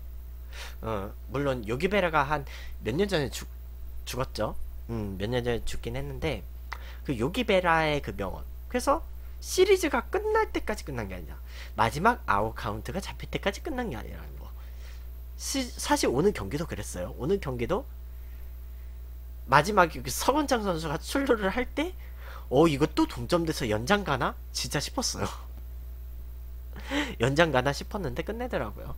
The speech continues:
진짜 한화의 입장에서는 정말 기사회생했고요.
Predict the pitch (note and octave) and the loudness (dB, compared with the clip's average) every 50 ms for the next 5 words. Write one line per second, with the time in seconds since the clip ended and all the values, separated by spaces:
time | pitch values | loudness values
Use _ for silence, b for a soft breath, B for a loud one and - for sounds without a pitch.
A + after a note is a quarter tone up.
0 | - - - - - - - - - - - - - - - - - - - - | -8 -8 -8 -8 -8 -8 -8 -8 -8 -8 -8 -6 -8 -8 -8 -8 -10 -10 -10 -8
1 | - - - - - - - - - - - - - B B B B B B - | -8 -8 -6 -8 -8 -10 -10 -10 -10 -10 -10 -10 -10 B B B B B B -6
2 | - - - A#2+ - D3+ C3+ C3 C3+ - - - C4+ C#4 C4 B3 A#3 G3+ C#3+ - | -4 -4 -2 4 8 10 10 10 8 4 2 2 4 4 6 4 4 2 0 0
3 | - D3 C#3 C#3 C#3 C#3 C3+ B2 - - G2+ A2+ D#3+ G#3+ A3+ - - B2 - - | 0 0 0 0 -2 -2 -2 -4 -4 -4 -4 -2 0 0 0 -2 -4 -6 -4 -2
4 | D3 C3+ C3 B2 B2+ A#2+ G#2 F#2+ - - - - - - - | 0 0 0 -2 -4 -4 -4 -4 -6 -8 -8 -8 -8 -8 -8